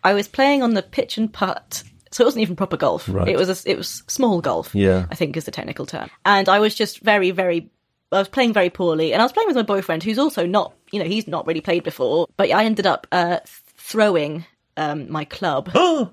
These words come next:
Speaker 2: Oh,
Speaker 1: Uh, which is
Speaker 2: really?
Speaker 1: very dangerous, but, like, it wasn't very busy at the time, um, 'cause it was golf. Um, but it, I, I ended up throwing my, yeah, throwing my club,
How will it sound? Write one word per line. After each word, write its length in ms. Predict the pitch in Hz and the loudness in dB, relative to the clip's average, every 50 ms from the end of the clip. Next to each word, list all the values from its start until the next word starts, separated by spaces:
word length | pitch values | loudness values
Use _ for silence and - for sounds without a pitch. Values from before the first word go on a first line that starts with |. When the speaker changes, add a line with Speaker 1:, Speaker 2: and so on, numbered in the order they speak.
| _ _ _ _ _ - | _ _ _ _ _ -2
Speaker 2:
Oh, 60 | 277 | 2
Speaker 1:
Uh, 100 | 277 311 349 | 4 6 8
which 180 | 403 466 453 381 | 8 8 6 6
is 120 | 339 226 | 4 2
Speaker 2:
really? 100 | 214 202 | 4 4
Speaker 1:
very 280 | 262 262 240 214 214 - | 4 4 4 2 0 0
dangerous, 760 | - 196 190 190 185 180 - 156 131 127 160 - - - - _ _ - | 0 0 -2 -2 -4 -8 -6 -6 -6 -6 -6 -8 -14 -20 -20 _ _ 0
but, 120 | 226 190 | 2 4
like, 140 | 214 202 220 | 4 4 2
it 80 | 247 | 4
wasn't 240 | 262 285 269 254 202 | 2 2 0 0 -2
very 200 | 208 226 214 196 | 0 0 0 0
busy 300 | - 196 190 175 170 165 | 0 -2 -2 0 -2 -2
at 80 | - - | -2 -4
the 60 | 165 | -6
time, 460 | - - 180 143 139 143 151 143 - - - | -8 -6 -6 -6 -6 -6 -8 -10 -12 -8 -8
um, 180 | 147 143 160 | -8 -8 -8
'cause 160 | - - 175 160 | -10 -10 -10 -10
it 100 | - - | -10 -12
was 120 | - - | -12 -8
golf. 360 | - 175 - - 175 - - _ _ - - - - _ - | -6 -4 -4 -4 -6 -10 -14 _ _ -20 -20 -20 -20 _ -2
Um, 320 | - 175 180 175 175 165 _ - - _ _ | -2 0 0 0 -4 -8 _ -16 -20 _ _
but 160 | - 202 190 - | 2 2 4 4
it, 240 | 156 190 - - - | 4 0 0 0 0
I, 160 | 196 214 185 | 0 0 2
I 100 | - 208 | 2 2
ended 160 | 226 240 233 214 | 4 4 4 4
up 100 | - - | 2 0
throwing 540 | - - 233 208 208 202 202 202 190 - - | 0 2 2 4 4 4 0 -2 -6 -8 -6
my, 460 | - 196 190 185 180 180 175 - - - | -2 -2 0 2 2 0 -2 -2 -6 -4
yeah, 160 | - 233 208 | -2 -2 -2
throwing 320 | 160 - - 190 190 190 185 | -2 0 0 0 0 0 0
my 180 | 180 175 160 | -2 -2 -4
club, 460 | - - - 233 240 214 175 180 - | -4 -4 0 2 4 4 2 2 -4